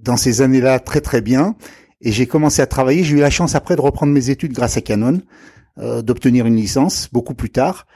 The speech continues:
Euh, mais c'est vrai que je suis rentré dans la vie active très très jeune. Alors tout d'abord pas dans la photo. Euh, j'ai fait des métiers commerciaux. J'étais assez doué je, pour, pour, euh, pour créer des relations avec les gens, j'allais dire.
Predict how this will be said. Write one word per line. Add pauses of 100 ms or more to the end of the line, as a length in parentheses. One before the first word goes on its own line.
(320)
Euh,
mais
c'est
vrai
que
je
suis
rentré
dans
la
vie
active
très
très
jeune. (400)
Alors
tout
d'abord
pas
dans
la
photo. (480)
Euh,
j'ai
fait
des
métiers
commerciaux.
J'étais
assez
doué (220)
je,
pour,
pour,
euh, (300)
pour
créer
des
relations
avec
les
gens,
j'allais
dire.